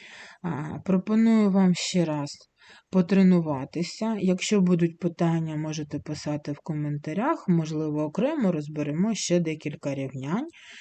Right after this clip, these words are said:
якщо буде потреба. Якщо ні, у нас є сайт Кванту, можна туди заходити і там розв'язувати, дивитися на розв'язки цих рівнянь. Вони там згодом з'являться. Не обіцяю, що прям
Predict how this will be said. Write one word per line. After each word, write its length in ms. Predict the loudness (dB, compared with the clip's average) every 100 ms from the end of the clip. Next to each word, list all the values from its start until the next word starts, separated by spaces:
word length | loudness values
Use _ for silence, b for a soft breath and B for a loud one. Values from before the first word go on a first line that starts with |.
| B
якщо 300 | -6 -2 0
буде 260 | 2 2 -2
потреба. 560 | -6 -10 -8 -8 -6 -6
Якщо 280 | -4 -4
ні, 200 | -2 0
у 60 | 2
нас 280 | 2 0 -6
є 80 | -6
сайт 340 | -4 -4 -4
Кванту, 460 | -4 -2 -2 0 2
можна 320 | 2 0 -4
туди 280 | -4 -2 -2
заходити 680 | -2 -2 -2 -2 -2 -4
і 180 | -4 -6
там 280 | -2 2 2
розв'язувати, 800 | 0 -4 -4 -4 -6 -8 -8 -12 B B B -4
дивитися 560 | -2 0 -2 -4 -4 -2
на 160 | 0
розв'язки 760 | 2 4 4 2 -2 -6 -6 -6 B B B _
цих 240 | 0 0
рівнянь. 460 | 2 -2 -4 -6 -8
Вони 200 | -6 -6
там 260 | -6 -8 -8 -14 _ _ _
згодом 560 | -8 -6 -2 0 0 -2
з'являться. 800 | -4 -4 -6 -6 -10 -6 -4 -4 -8 _ 0
Не 220 | 2 2
обіцяю, 520 | 0 -6 -6 -6 -4
що 200 | -6 -8
прям 320 | -8 -8 -8